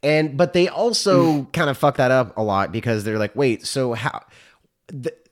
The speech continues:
Speaker 1: 'cause there's moments where he's in the water and then you're just like, "Wait, so he's cool with it sometimes?" Uh, it's like, so he can swim, but he also is, uh, frightened of it, sort of, but just whenever it's convenient. So that,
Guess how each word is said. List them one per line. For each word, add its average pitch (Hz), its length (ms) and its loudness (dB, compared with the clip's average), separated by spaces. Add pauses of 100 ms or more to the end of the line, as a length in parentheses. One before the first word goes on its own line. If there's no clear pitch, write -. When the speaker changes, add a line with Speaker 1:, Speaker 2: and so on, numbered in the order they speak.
(140)
Speaker 1:
'cause 143 140 -6
there's 151 180 -2
moments 147 480 2
where 135 140 2
he's 127 220 0
in 156 280 2
the 139 80 2
water 117 720 0
and 120 180 -2
then 123 160 0
you're 120 80 -2
just 113 240 -2
like, 113 160 -4
"Wait, 127 160 -2
so 123 220 -2
he's 107 240 -4
cool - 340 -4
with 165 160 0
it 160 140 0
sometimes?" 80 1080 -8
Uh, 107 220 -2
it's 92 100 -4
like, 101 160 -6 (220)
so 147 140 -2
he 139 80 4
can 131 120 0
swim, 131 560 2 (240)
but 123 200 2
he 131 100 4
also 117 600 2
is, 104 340 -4 (100)
uh, 101 80 -10
frightened 107 400 -2
of 87 140 -6
it, 92 100 -8
sort 117 260 -4
of, 104 280 -6
but 98 260 -6
just 107 240 -6
whenever 107 320 -2
it's 85 80 -6
convenient. 78 640 -8
So 98 200 -4
that, 110 200 -4